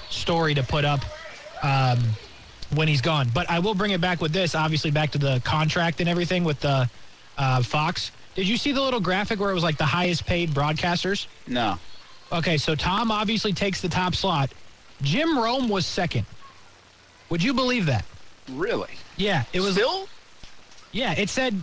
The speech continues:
Speaker 1: so I'm gonna try to pull it up right now, but yeah, he was, Jim Rome was trending last night, and I was like, "Oh, Jim Rome." My dad used to listen to him. I thought he was, like, off the air.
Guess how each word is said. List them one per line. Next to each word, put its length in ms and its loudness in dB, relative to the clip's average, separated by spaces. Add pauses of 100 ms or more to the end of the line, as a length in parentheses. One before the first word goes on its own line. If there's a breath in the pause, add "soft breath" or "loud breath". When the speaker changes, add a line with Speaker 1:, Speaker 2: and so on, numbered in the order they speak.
Speaker 1:
so 180 -2
I'm 140 2
gonna 120 2
try 160 0
to 60 0
pull 200 0
it 40 2
up 140 0
right 100 2
now, 160 2
but 160 2
yeah, 160 2
he 160 2
was, 200 2
Jim 380 2
Rome 240 2
was 140 2
trending 380 0
last 260 2
night, 140 2
and 100 2
I 80 2
was 100 0
like, 140 0
"Oh, 100 2
Jim 240 2
Rome." 200 2
My 100 2
dad 180 2
used 120 0
to 80 0
listen 180 0
to 60 2
him. 160 2
I 60 2
thought 180 2
he 60 2
was, 80 2
like, 100 0
off 180 2
the 140 0
air. 160 2